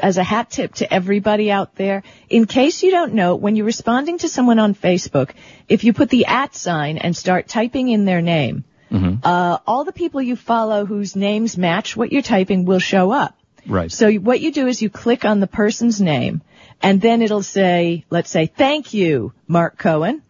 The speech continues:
Speaker 2: Yep.
Speaker 1: And if you, you know, it's a little silly to have the full name there. You
Speaker 2: Mm-hmm.
Speaker 1: can backspace over the last name, and they're still tagged in the post.
Speaker 2: Right.
Speaker 1: So a lot of people don't know how to do first name tagging on Facebook, and
Speaker 2: Mm-hmm.
Speaker 1: that's how you do it.
Speaker 2: Yeah,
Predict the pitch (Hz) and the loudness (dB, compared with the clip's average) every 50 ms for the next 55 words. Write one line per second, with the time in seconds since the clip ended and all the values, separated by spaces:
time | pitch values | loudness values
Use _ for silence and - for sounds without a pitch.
0 | _ - 214 202 208 226 - _ _ _ _ _ _ - - - 220 220 220 214 | _ -6 -4 -4 -4 -4 -8 _ _ _ _ _ _ -4 0 0 2 2 2 0
1 | 214 196 - - 285 311 - 320 320 330 302 - - - 226 285 247 196 - 220 | -2 -4 -4 -4 -4 -4 0 2 2 2 2 0 -2 -4 -2 0 0 0 0 -2
2 | - 226 262 247 247 240 - - 220 208 214 233 214 220 190 180 175 180 165 - | 0 0 0 0 0 -2 0 0 2 2 2 2 2 2 2 2 0 -2 -4 -4
3 | - - 214 208 208 208 208 196 185 190 185 202 208 208 220 214 220 233 262 294 | -2 2 2 4 4 4 2 2 2 2 2 2 2 2 2 2 2 2 0 -2
4 | _ - - - - - 240 - - 233 254 247 196 254 254 262 302 - - - | _ -12 -20 -8 0 4 4 6 6 6 4 4 4 2 2 0 -2 -6 -10 -8
5 | - 254 254 254 269 - - - 202 214 208 233 247 226 233 220 220 220 240 240 | -4 -2 -2 -2 -2 -4 -2 0 0 2 2 0 0 0 0 0 0 0 0 -2
6 | 262 - - - - 170 139 135 135 139 160 - - 170 170 165 170 170 180 - | -4 -6 -8 -6 -6 -4 -4 -4 -4 -6 -6 -4 0 0 2 2 2 0 0 -2
7 | - - 202 190 175 - - 202 170 156 151 156 - 156 147 139 127 - - 135 | -2 0 0 0 0 0 0 0 2 2 0 -2 -2 -4 -4 -4 -4 -4 -4 -4
8 | 123 - 123 - - - - - _ - - 92 76 - - - _ - - - | -4 -4 -6 -12 -14 -18 -18 -12 _ 0 2 2 2 0 -8 -18 _ -10 0 2
9 | 208 208 214 233 247 269 277 285 - 285 269 240 240 214 226 214 202 208 208 196 | 4 4 6 4 2 0 0 -4 -6 -6 -6 -4 -4 -2 -2 -2 -2 -2 -2 0
10 | 208 208 196 190 170 180 175 - - 190 196 196 - - - 185 170 170 156 - | 0 0 -2 -2 -2 -4 -6 -4 -2 0 0 0 0 0 0 0 0 0 -2 0
11 | - 156 165 160 147 160 160 151 151 - - 151 143 143 143 139 139 - - 185 | 0 0 0 2 0 -2 -4 -4 -4 -2 -2 -2 0 0 -2 -2 -4 -2 0 0
12 | 214 208 - - 226 233 240 - 156 151 131 117 104 95 95 101 131 135 - 151 | 0 0 0 0 0 0 0 0 -2 0 2 4 4 4 4 2 0 -4 -6 -6
13 | 165 180 185 208 247 269 311 - - - _ _ _ - 135 143 175 | -4 -4 -4 -2 -2 -2 -2 -2 -4 -8 _ _ _ 0 2 2 2